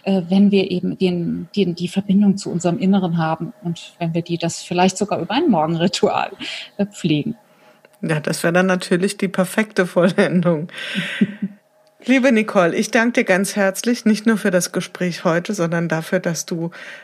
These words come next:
Speaker 2: ähm, eine ganz, ganz wichtige Wegbegleiterin für mich warst in der Corona-Chronik. Und es geht ja weiter mit dem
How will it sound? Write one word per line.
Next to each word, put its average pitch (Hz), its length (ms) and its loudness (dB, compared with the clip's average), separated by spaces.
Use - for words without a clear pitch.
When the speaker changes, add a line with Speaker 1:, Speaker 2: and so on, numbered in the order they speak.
Speaker 2:
ähm, 165 440 -2
eine 185 260 2
ganz, 202 300 0
ganz 202 320 0
wichtige 226 960 0
Wegbegleiterin 240 880 0
für 233 160 0
mich 220 240 -2
warst 214 320 -4
in 214 160 -2
der 226 120 2
Corona-Chronik. 190 960 -2
Und 185 140 0
es 180 120 -6
geht 214 200 0
ja 151 160 0
weiter 190 320 2
mit 180 180 2
dem 165 140 0